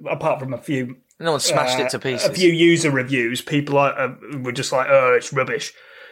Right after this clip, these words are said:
Speaker 1: You know, it's not helpful at all. Um,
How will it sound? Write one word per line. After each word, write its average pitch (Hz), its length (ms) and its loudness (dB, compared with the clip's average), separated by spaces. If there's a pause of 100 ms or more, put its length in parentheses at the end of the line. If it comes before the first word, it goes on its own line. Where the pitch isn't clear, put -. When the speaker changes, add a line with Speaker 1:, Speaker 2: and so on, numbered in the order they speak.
(100)
Speaker 1:
You 160 100 2
know, 127 260 0
it's 143 160 -10
not 143 220 0
helpful 135 380 -2
at 127 120 -6
all. 131 300 0 (380)
Um, 143 580 0